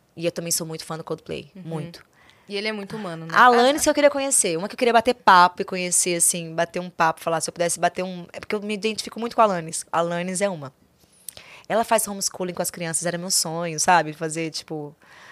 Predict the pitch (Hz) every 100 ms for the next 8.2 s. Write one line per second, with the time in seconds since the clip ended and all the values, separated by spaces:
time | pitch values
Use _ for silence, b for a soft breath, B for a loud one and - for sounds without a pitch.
0 | b b b _ 165 156 156 151 147 143
1 | 139 _ - - 170 175 - 151 147 165
2 | 151 160 165 175 190 190 185 - - 175
3 | 180 175 175 175 170 175 _ 147 - -
4 | 160 185 202 180 165 175 170 160 151 147
5 | 165 156 156 151 160 - 165 156 156 170
6 | 156 - 185 208 208 196 208 190 185 202
7 | 240 277 277 240 190 175 165 156 147 151
8 | 196